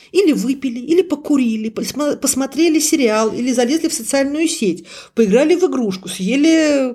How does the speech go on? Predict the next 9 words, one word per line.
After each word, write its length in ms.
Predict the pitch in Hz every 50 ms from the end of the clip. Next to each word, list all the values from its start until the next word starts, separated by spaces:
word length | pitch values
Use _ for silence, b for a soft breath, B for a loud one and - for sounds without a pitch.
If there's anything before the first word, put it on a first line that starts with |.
| - _ _
кокаина, 640 | - - - - - 285 285 - 180 160 160 156
да, 180 | 156 185 233 269
или 120 | 269 226
объелись 520 | 190 180 185 185 185 190 220 254 247 233 -
амфетамином. 540 | 233 220 240 233 - 262 247 233 185 156 -
То 80 | 196
есть 120 | 190 B B B B B
одного 440 | - 202 190 247 269 254 277 302 233
типа 480 | - - 247 190 185 208 185 165 B